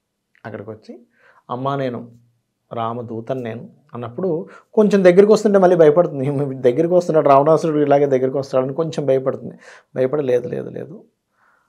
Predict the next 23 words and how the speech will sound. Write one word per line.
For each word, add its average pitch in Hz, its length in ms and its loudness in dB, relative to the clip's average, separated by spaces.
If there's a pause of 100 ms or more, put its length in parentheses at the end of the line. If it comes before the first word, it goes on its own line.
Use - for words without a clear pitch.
(160)
అది - 220 -10
చూస్తుంటే 214 340 -2
ఆ 147 60 6
వ-, - 180 -2 (160)
వర్చస్సు, - 520 -10
ఆంజనేయ 147 380 -6
స్వామి 139 260 -8
వర్చస్సు 123 420 -8
కానీ 123 140 -10
ఆ 127 60 -10
కళ్ళను 123 340 -8
కానీ 131 180 -12
చూస్తుంటే, 117 400 -18
"లేదు, 123 220 -10
లేదని" 117 260 -14
మళ్ళీ 113 240 -16
డిసైడ్ - 460 -16
అయ్యి 170 160 -14 (640)
అప్పుడు 196 420 -6 (520)
వాళ్ళిద్దరి 117 340 -6
మధ్యన 123 260 -10
ఈ 117 60 -14
సంభాషణ 120 580 -16